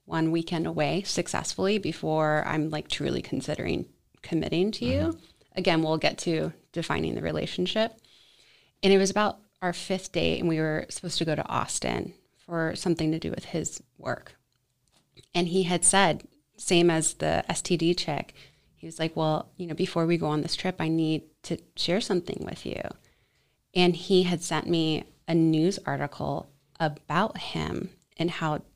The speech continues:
Speaker 1: about ten years prior in Louisiana, he was caught up in an underage sex sting. So basically he was, like,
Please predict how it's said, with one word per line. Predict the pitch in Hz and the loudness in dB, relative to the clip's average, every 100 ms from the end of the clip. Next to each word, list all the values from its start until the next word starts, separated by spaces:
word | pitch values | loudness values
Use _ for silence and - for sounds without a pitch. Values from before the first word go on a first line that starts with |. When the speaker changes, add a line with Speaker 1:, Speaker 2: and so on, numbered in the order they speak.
| _ | _
Speaker 1:
about | 165 151 | -2 -2
ten | - - 175 | -2 0 4
years | 170 156 - | 4 4 -2
prior | - 160 180 160 143 170 - _ _ _ _ | -4 0 0 2 2 0 -4 _ _ _ _
in | 180 185 | 6 6
Louisiana, | 170 151 147 143 156 180 156 151 190 - - - _ _ _ | 6 2 0 0 2 4 4 2 0 -4 -20 -20 _ _ _
he | - 196 170 | -2 6 6
was | 170 170 160 160 160 - | 6 6 6 4 2 -4
caught | - - 156 156 | -8 -2 0 2
up | 170 190 185 | 4 2 2
in | 165 | 0
an | 156 156 - | 2 0 -2
underage | 165 160 151 147 147 147 - - _ | 2 2 2 0 0 -2 -4 -10 _
sex | - - 180 240 - | -20 -4 -4 0 -2
sting. | - - - - - - _ _ | 0 -2 -4 -4 -8 -10 _ _
So | _ 170 | _ -12
basically | 165 165 175 156 160 170 | -2 0 0 -2 -2 -6
he | - 160 | 0 0
was, | 156 156 151 151 - _ _ _ _ _ _ _ _ | 2 2 2 0 -6 _ _ _ _ _ _ _ _
like, | 117 - | -16 -16